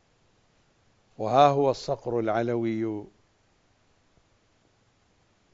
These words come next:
يبسط نفوذه على الكوفة، ولاذ الكثيرون من أعداء آل محمد بالفرار،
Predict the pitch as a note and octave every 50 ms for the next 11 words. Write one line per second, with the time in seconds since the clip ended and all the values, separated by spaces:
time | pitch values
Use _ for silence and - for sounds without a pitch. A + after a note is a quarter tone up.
0 | _ _ _ _ _ _ _ _ _ _ _ _ _ _ _ _ _ _ _ _
1 | _ _ _ _ - - A#2+ C3 D#3 D#3+ C3 - - - C#3+ A#2+ - B2 A#2 A#2
2 | A#2 A2+ G#2 - - _ _ _ _ _ _ _ _ - A2 A2 G2+ - C3+ C3+
3 | C3 B2 A#2+ A2 G2+ A2 A2+ A2+ A2 A2 G#2 A#2 A#2 A2 G2 - - E2+ - -
4 | - - - _ _ _ _ _ _ _ _ _ _ _ _ _ _ _ _ _
5 | _ _ _ _ _ _ _ _ _ _ _ _ _ _ _ _ _ _ _ _
6 | _ _ _ _ _ _ _ _ _ _ _ _ _ _ _ _ _ _ _ _
7 | _ - A#2+ B2+ B2 D3+ E3 D#3 C3+ C3 A#2+ G#2+ - - D#3 - - D3+ C#3+ C#3+
8 | C3+ C3+ B2+ A#2+ A#2+ A#2 B2 B2 - - _ _ _ _ _ _ - A#2 C3 D3
9 | E3 D3+ C#3+ C#3+ C#3 B2+ A#2 A#2+ B2+ C#3+ C#3+ C3+ C3 C3 B2+ B2 B2 A#2+ A2+ A2
10 | A#2 A2 - - A#2 A2+ G#2+ G#2+ G#2 G2 A2 G#2 G2+ G#2+ A2 F#2+ - C3 B2 F2+
11 | C#2+ - -